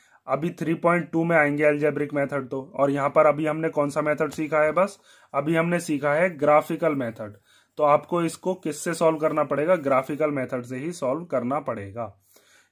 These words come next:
ठीक है, तो अब आपको दो इक्वेशन है, उसमें आप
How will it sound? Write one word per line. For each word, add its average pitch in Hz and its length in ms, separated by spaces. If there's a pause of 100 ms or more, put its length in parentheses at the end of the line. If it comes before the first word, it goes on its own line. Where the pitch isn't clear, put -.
ठीक 151 120
है, 175 80
तो - 120
अब 143 220
आपको 143 340
दो 147 160
इक्वेशन 151 460
है, 175 80
उसमें 156 260
आप 160 240